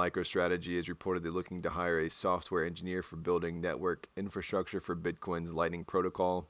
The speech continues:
The move will be targeted towards DeFi technologies. The firm's job listing says the Lightning Network software will provide companies with security and e-commerce solutions. With such a major investment in the space, Saylor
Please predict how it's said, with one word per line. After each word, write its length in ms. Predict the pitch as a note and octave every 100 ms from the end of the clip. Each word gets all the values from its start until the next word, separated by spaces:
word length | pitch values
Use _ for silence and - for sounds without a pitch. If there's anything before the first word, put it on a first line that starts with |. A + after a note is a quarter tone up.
| -
The 100 | E2+
move 220 | E2 D#2+
will 100 | D#2+
be 180 | E2 D#2
targeted 420 | F2 E2+ E2 D#2+
towards 320 | F2 D#2+ E2
DeFi 420 | - F2+ - E2+
technologies. 840 | E2 E2+ - F2+ F#2+ E2+ D#2 E2 - _
The 40 | -
firm's 320 | A2 G2+ F#2+
job 280 | - G2 G2+
listing 320 | F#2+ G2+ F#2
says 280 | - E2+ E2
the 60 |
Lightning 300 | D#2+ E2 E2+
Network 340 | E2+ C#2 E2+ -
software 480 | - F2 - F2
will 100 | E2
provide 420 | D2+ - E2 E2 -
companies 460 | F2+ E2 E2+ E2
with 120 | E2
security 600 | - D#2+ - F#2+ E2 D#2+ -
and 360 | D#2+ D#2+ D#2+ -
e-commerce 640 | F#2 F2+ - F2+ F2 D#2+
solutions. 600 | - E2 G#2 G2 F2 - _ _
With 280 | E2 E2+ D#2
such 240 | - F2+
a 60 | D#2+
major 380 | D#2+ D#2+ D#2+ D#2+
investment 380 | D#2+ E2 - C#2+
in 60 |
the 60 | D2+
space, 500 | - F2 E2+ D#2+ -
Saylor 480 | - - F2 E2 D#2+